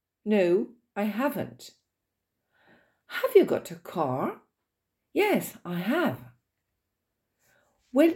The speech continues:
Jennifer come next year? Yes, she will. Is it far from Paris? No, it isn't.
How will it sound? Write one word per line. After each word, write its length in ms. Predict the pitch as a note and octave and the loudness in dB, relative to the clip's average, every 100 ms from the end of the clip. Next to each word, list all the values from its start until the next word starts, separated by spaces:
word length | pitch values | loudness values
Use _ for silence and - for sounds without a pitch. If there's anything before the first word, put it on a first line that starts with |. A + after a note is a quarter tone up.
| - | 0
Jennifer 500 | D#4+ F4+ G#4 - B3 | 0 2 0 -2 -2
come 400 | B3 F#3+ D#3+ E3 | -2 -4 -2 0
next 500 | E3 - - - - | -2 -2 -10 -8 0
year? 420 | E3+ D3+ G#3+ - _ _ _ _ _ _ - | 2 2 0 -4 _ _ _ _ _ _ -4
Yes, 640 | G4+ A#4 - - - - _ | 0 0 -2 -6 -8 -12 _
she 200 | - G3+ | -4 0
will. 380 | G#3 F4 A2+ - _ _ _ _ _ _ _ _ _ _ _ _ _ _ _ _ _ - | 4 4 2 -6 _ _ _ _ _ _ _ _ _ _ _ _ _ _ _ _ _ 8
Is 220 | C#5 - | 8 6
it 160 | - | -4
far 340 | - - C3 C#3 | -8 -6 -4 -4
from 400 | - D3+ C#3+ C3+ | -2 -2 -2 -6
Paris? 920 | E3 C3+ B2+ A#2+ C#3 A4 B4 - - _ _ _ _ _ _ - | -6 -4 0 4 6 4 2 -4 -8 _ _ _ _ _ _ 0
No, 440 | F4 D4 C4 G#4 - - | 4 4 4 0 -8 -12
it 220 | D#4 - | -4 0
isn't. 500 | G#4+ F3 G#2+ E2 | 0 0 -6 -10